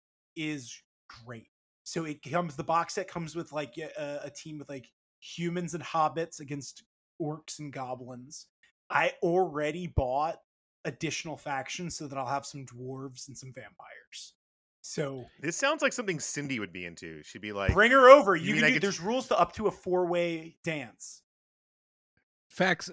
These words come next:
Speaker 3: Yeah, I was gonna say, you were saying a combination of words that I'm interested in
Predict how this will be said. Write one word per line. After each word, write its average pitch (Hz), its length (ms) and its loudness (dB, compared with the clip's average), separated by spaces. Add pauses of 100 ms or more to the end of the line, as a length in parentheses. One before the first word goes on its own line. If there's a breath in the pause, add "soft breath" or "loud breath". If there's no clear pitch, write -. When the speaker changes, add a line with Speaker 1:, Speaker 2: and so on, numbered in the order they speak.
Speaker 3:
Yeah, 147 300 0
I 156 120 4
was 165 120 6
gonna 185 180 4
say, 175 140 2
you 147 220 2
were 170 100 4
saying 165 560 4
a 156 100 -2
combination 170 760 2
of 135 120 2
words 143 440 4
that 123 240 0
I'm 127 240 2
interested 156 480 2
in 165 360 4